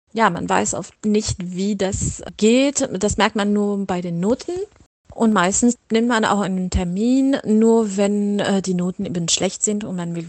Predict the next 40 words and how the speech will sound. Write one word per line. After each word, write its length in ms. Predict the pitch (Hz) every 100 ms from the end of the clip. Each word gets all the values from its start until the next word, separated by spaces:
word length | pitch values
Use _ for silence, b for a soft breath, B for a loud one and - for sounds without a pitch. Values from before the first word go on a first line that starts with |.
| 170
wissen, 340 | 170 - 165
warum 340 | 160 - 196
und 200 | 196 175
wie 80 | 180
man 340 | 175 170 - -
das 280 | - - -
Kind 200 | 220 220
helfen 320 | 208 - 226
kann. 320 | - 226 220
Aber 400 | - 196 196 196 - B B B B B -
ja, 240 | 233 233 180
über 100 | 190
das 160 | 196
Verhalten 540 | - 175 170 190 226 208
und 160 | 220
so 360 | 220 220 220 208
we-, 80 | -
weiß 320 | - - 196
man 280 | 220 214 208
nicht 240 | 208 - - _ _ -
viel 1200 | - - _ - - - 220 226 233 240 233 -
und 460 | - 196 196 196 196 -
es 120 | -
ist 140 | - -
ein 80 | 185
bisschen 280 | - 196
schade. 400 | 196 180 165 - -
Das, 240 | - - -
das 220 | 175 -
wird 160 | 190 -
sehr, 340 | 175 180 185 B B B
sehr 140 | 214
dunkel 460 | 185 214 208 175 139 -
auf 180 | 160
einmal, 320 | - 170 156 -
finde 180 | 165
ich, 140 | 160 -
nach 120 | 175
der 120 | 175
Grundschule. 640 | 170 180 165 - 208 214